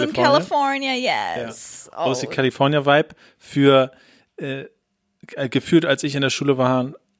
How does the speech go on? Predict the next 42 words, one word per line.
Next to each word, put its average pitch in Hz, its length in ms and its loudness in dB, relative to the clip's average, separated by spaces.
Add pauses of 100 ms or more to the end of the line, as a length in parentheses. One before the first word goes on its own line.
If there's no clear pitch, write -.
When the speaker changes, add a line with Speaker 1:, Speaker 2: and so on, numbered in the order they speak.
Speaker 2:
jedes 135 480 4
Mädchen 127 360 0
hat 117 180 -6
O 123 100 -2
C - 140 -8
California 113 600 -6 (120)
krank 151 320 0
geliebt. 123 320 -2
Also 123 220 2
Speaker 1:
California. 180 1500 -2 (260)
Speaker 2:
der 127 100 0
Name 139 560 4 (100)
Newport 127 840 -2 (440)
Café 123 440 -2
war 123 260 -2
einfach 120 400 -4
Speaker 1:
Selling 202 300 0
Point 196 200 -2
Speaker 2:
so, 135 120 2
Speaker 1:
Nummer 143 180 6
eins. 175 400 -4
Speaker 2:
so 131 380 2
hat 131 160 -2
den 123 120 -2
Markt 123 520 -2
einfach 120 240 -6
so, 123 340 -8 (320)
so 143 140 2
den 127 160 2
Nerv 123 300 2
des 220 160 -6
Speaker 1:
Ja, 208 60 -2
Speaker 2:
Markts 123 300 -2
Speaker 1:
ja, - 60 -2
Speaker 2:
getroffen. - 400 -6
Speaker 1:
ja. 185 120 -4
Speaker 2:
Und 233 440 2
guess 147 280 2
what? 147 380 0 (480)
Der 131 140 -2
Inhaber 156 520 -2
war 147 380 -2